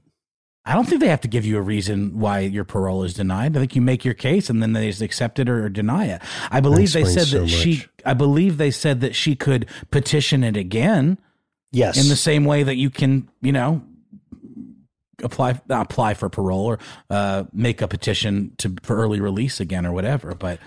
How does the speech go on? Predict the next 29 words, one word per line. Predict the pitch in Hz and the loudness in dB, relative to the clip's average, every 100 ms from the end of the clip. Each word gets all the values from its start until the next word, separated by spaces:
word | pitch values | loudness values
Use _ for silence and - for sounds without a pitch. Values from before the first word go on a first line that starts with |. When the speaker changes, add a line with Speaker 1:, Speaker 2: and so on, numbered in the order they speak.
| - | -10
Speaker 2:
Yeah. | 120 113 123 107 90 | -2 2 2 2 0
Speaker 1:
it's | 104 - | -4 -6
similar | - 170 202 147 117 | -2 2 4 2 0
to | 110 | -2
me. | 98 90 92 92 - | -2 -2 -4 -8 -6
Um, | 104 107 107 110 107 110 110 117 | -4 -2 -2 -4 -4 -2 -4 -2
and | 113 | -2
I | 117 | -2
think | - 165 160 | -2 -2 -2
it's | 120 | -2
really | 131 165 180 180 | 0 2 4 4
messed | 175 175 147 - | 2 2 0 0
up | 190 120 - | 0 0 -4
that | 117 | -2
there's | 120 131 120 | 0 0 0
no, | 131 135 | 0 2
like, | 131 123 120 - _ - - - _ _ _ _ _ _ _ _ _ 110 | 2 0 -2 -6 _ -20 -20 -20 _ _ _ _ _ _ _ _ _ -14
data | 98 147 135 120 104 95 - _ _ _ | -4 0 0 -2 -4 -8 -16 _ _ _
pointing | - 135 117 120 107 | 0 0 2 0 0
to, | - 113 | 0 0
like, | 104 101 92 | 0 -2 -2
what | 101 107 117 | -4 0 2
is | 117 117 98 | 2 0 -2
it | 98 90 | -6 -8
about | 104 98 101 110 101 | -8 -4 -2 -2 -2
this | 104 - | -4 -4
situation | 107 - 113 113 - 92 | -6 -2 0 0 0 -2
that | - - | -2 0
A, | 135 190 220 | 2 4 2